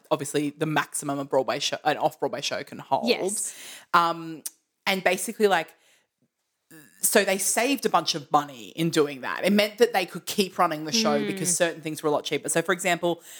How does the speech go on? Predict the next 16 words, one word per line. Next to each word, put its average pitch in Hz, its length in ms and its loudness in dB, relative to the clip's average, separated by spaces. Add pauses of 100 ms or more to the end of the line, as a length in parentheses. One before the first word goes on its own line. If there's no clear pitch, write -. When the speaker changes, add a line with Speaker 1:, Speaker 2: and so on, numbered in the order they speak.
(100)
Speaker 1:
the 185 100 6
weekly 240 400 4
advertising 160 640 0
costs - 440 0
would 151 140 0
be 160 120 -2
lowered 147 480 2
to - 120 -2
about 147 300 0
ten 175 260 -4
thousand 160 360 0
dollars 151 260 -2
from 160 160 -12
fifty 160 380 -8
thousand 180 400 0
dollars. 185 280 0